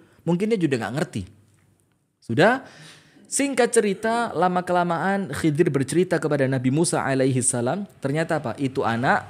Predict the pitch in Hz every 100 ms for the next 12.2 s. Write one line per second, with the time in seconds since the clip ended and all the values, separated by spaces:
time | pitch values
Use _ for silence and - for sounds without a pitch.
0 | 139 127 117 139 139 120 127 131 170 175
1 | 151 151 190 185 165 147 - - - -
2 | - _ _ _ - - - - 156 156
3 | 160 - 240 226 196 202 139 165 220 190
4 | 147 127 110 190 - _ _ _ - 170
5 | 214 214 202 135 110 147 151 180 175 143
6 | 127 147 147 139 131 139 143 139 135 135
7 | 131 139 123 151 240 - - - 123 135
8 | 151 143 135 139 131 120 113 110 156 147
9 | 117 113 117 117 127 151 156 165 170 170
10 | 202 180 - - _ _ _ - 127 135
11 | 214 226 135 101 - _ _ _ _ -
12 | 170